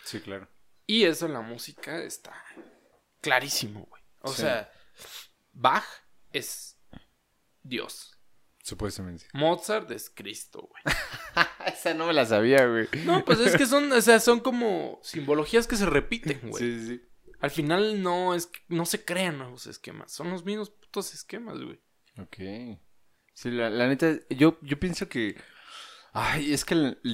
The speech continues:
Speaker 1: leyendo a Brauer, hablando, por ejemplo, con Damián, que, que, pues, es guitarrista argentino, vayan a ver su episodio.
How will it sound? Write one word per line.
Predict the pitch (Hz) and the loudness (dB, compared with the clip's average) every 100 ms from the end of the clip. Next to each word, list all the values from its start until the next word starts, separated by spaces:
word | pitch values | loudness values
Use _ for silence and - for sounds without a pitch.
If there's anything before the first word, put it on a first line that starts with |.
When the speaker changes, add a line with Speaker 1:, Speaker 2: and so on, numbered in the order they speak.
| 104 | -2
Speaker 1:
leyendo | 117 117 127 151 | 2 4 4 4
a | |
Brauer, | 120 113 123 135 135 135 131 120 | 2 4 4 4 4 2 2 2
hablando, | 110 120 127 | 2 4 2
por | 117 | 0
ejemplo, | 95 104 117 | -2 -4 -6
con | 101 92 | -6 -6
Damián, | 95 107 113 117 113 | -6 -4 -4 -4 -8
que, | - 101 98 98 | -8 -8 -8 -10
que, | - 98 98 | -10 -8 -8
pues, | 98 98 | -10 -8
es | 98 104 | -10 -10
guitarrista | 104 95 95 95 - | -10 -10 -8 -8 -8
argentino, | 90 95 95 113 110 | -8 -8 -6 -4 -4
vayan | 95 98 | -2 -4
a | 87 | -4
ver | 82 | -8
su | 92 | -14
episodio. | - 87 92 92 | -16 -16 -14 -16